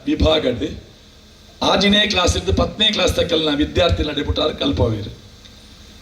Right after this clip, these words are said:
ಎಸ್ ಟಿ ಎಂ ಕಾಲೇಜಿಗೆ ಬಂದಾಗ ಕಾನೂನು ವಿದ್ಯಾರ್ಥಿಗಳಿಗೆಲ್ಲ ಕಲ್ಪವೇರು. ಎಂ ಬಿ ಎ ವಿದ್ಯಾರ್ಥಿನಕಲಿಗೆ ಯಕ್ಷಗಾನ ಕಲ್ಪವೇರು. ಒಂದು ಹತ್ತಂದ್ರೆ, ಆ, ಪ್ರಾಯ ಕರಿದಿನ ಕಲೆಗಿಲ್ಲ,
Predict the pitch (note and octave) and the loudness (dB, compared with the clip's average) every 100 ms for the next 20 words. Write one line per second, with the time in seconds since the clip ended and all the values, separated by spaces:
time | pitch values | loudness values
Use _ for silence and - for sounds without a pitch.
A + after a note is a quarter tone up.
0 | - D#3+ E3 A3 G3+ F#3 F3 E3+ D#3+ D#3+ | -2 0 2 0 2 2 2 0 0 0
1 | E3 E3+ - D#3 G3+ G#3 G3 E3+ E3+ D3+ | 0 -2 0 0 2 2 2 2 2 2
2 | C3+ C3+ D#3 D3+ C3 - G#2+ G2+ A#2 - | 0 -4 -4 -4 0 -2 -2 -8 -12 -18
3 | - - - - - C3 G3 G3+ A3+ F#3+ | -20 -20 -20 -20 -4 -2 0 2 2 2
4 | - F3+ E3 E3 D3+ C3+ D#3 D3+ D#3 D3 | 0 0 0 -4 -8 -2 0 2 2 0
5 | C#3+ C#3 B2+ A#2+ G#2+ G#2 - - - - | -2 -4 -4 -4 -4 -8 -12 -14 -20 -16
6 | - - - F3 E3+ - A3+ G3+ D3+ - | -12 -2 2 2 2 2 2 2 -2 -4
7 | - - - - - - - - - - | -8 -18 -20 -20 -20 -20 -20 -20 -20 -20
8 | - - D#3 D3 C#3+ C#3 - - F3+ G3+ | -10 0 2 2 2 -2 -2 0 2 4
9 | A#3 A3 G3+ G3+ G3+ D#3+ D3+ B2 A2+ | 4 2 2 2 0 0 -2 -4 -6